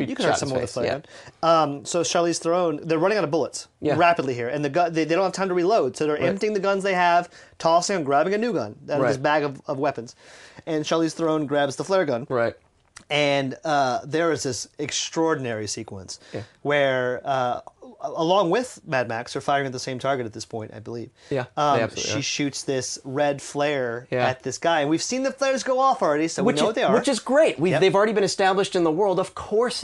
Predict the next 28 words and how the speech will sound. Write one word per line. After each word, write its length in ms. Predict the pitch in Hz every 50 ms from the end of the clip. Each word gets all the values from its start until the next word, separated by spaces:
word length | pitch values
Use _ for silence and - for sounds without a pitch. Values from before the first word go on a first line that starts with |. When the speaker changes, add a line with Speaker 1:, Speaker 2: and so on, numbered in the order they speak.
| - -
Speaker 1:
that, 180 | 135 - - -
yeah. 200 | 120 123 104 101
Speaker 2:
Uh-huh, 260 | 95 135 120 156 220 -
every, 160 | - 147 131 120
Speaker 1:
Yeah, 80 | 110
Speaker 2:
every 200 | - - 147 135 175
Speaker 1:
it's 80 | -
Speaker 2:
car 100 | - 165
has 100 | 156 147
Speaker 1:
every 200 | 117 117 123 131
Speaker 2:
one. 20 | 131
Speaker 1:
little 160 | 135 135 131
detail. 340 | 135 151 151 - 113 110 110
Speaker 2:
And, 440 | 180 190 190 190 185 180 175 170 - - -
uh, 340 | 180 170 165 165 156 151 -
there 260 | 165 147 180 185 185 180
is 80 | 160
this 180 | 160 156 - - - -
m-, 260 | 160 131 135 147 147 - _
fucking 680 | - - - - - - 214 - 233 220 190 165 143 _ _ _ _ _ -
Speaker 1:
It's 120 | - - -
Speaker 2:
just 120 | 254 -
Speaker 1:
not 60 | -
like 140 | 165 170 -
a 40 | 165
Jaws 380 | 131 127 156 143 147 147 143
two 440 | - - - 151 147 143 143 135 - -
flare 540 | - - 131 120 117 113 113 113 113 110